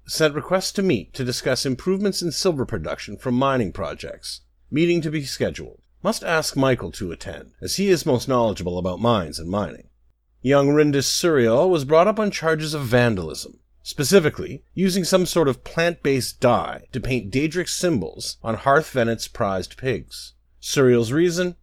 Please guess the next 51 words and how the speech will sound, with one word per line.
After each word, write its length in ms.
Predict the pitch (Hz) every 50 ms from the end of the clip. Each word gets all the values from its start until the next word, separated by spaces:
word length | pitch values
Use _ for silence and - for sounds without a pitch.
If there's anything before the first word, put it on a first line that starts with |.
| _ _ -
"I 120 | 269 254
thought 180 | 269 262 254 262
it 40 |
would 120 | 262 262 233
be 80 | 247
funny." 360 | 240 - 269 254 240 220 180 - _ _ _ _ _
Neither 300 | - 147 147 143 147 151
I 360 | 151 143 135 127 131 160 196 190
nor 220 | 151 143 135 131 131
Harth 200 | 143 139 131 -
Venet 400 | 135 131 135 151 139 127 135 -
found 260 | - 147 127 127 131
this 200 | 170 190 - -
response 480 | 127 - - 113 104 104 117 127 -
to 100 | - -
be 120 | 123 127 123
the 100 | 120 135
least 440 | 139 147 156 170 175 - - - -
bit 140 | - 98
amusing. 640 | 95 92 92 90 85 80 71 71 80 - - 62 - - _ _ _ _ _ -
Lynette 420 | 113 127 131 135 131 131 131 127
Suriel 540 | - - - - 170 143 123 107 98 104 151
petitioned 460 | 175 - 160 - 185 - - 226 220
the 60 | 226 202
town 500 | - 139 123 - 78 - - 78 156 - _ _
to 80 | - 127
have 180 | 127 147 139 135
young 300 | 156 170 190 202 185 175
Rindis 300 | 170 160 156 156 - -
provide 360 | - 147 123 120 120 120 117
a 60 | 120
set 320 | - - - 185 - -
number 320 | 185 175 170 165 160 156 151
of 80 | 139
hours 340 | 139 135 131 127 123 117 117
of 100 | 120 113
service 600 | - - - 160 147 117 - - - - - - -
in 160 | 107 120 127
lieu 220 | 143 151 147 131
of 80 | 117 95
having 240 | 113 110 92 98 90
to 100 | 101 -
pay 160 | - 98 92
damages. 720 | 85 113 127 127 117 98 78 71 71 - - - - - _ _ _ _ _
Proposal 460 | - 131 120 131 135 131 123 143 151
to 100 | - 156
be 100 | 147 156
discussed 520 | 151 - 131 - - 131 117 120 - - -
with 100 | 127 -
Harth 320 | - - 110 104 - -
Venet. 320 | - 107 98 90 80 -